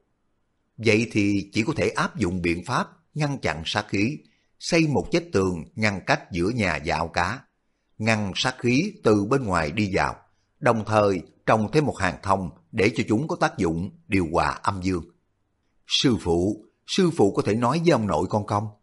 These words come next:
Nghe sư phụ bảo rằng có cách hóa giải, Dương Tử Mi vô cùng mừng rỡ.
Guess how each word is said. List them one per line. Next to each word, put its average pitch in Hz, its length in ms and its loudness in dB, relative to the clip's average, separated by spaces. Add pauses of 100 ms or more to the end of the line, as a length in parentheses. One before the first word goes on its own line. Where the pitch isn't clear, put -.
(760)
Nghe 107 380 2
sư 131 260 -2
phụ 90 120 0
bảo 85 220 2
rằng 78 400 -4
có 113 80 2
cách 113 220 -4
hóa 104 280 2
giải, 82 320 -2 (340)
Dương 143 300 4
Tử 87 140 -2
Mi 107 300 0 (180)
vô 175 220 8
cùng 92 220 0
mừng 87 140 0
rỡ. 78 240 -2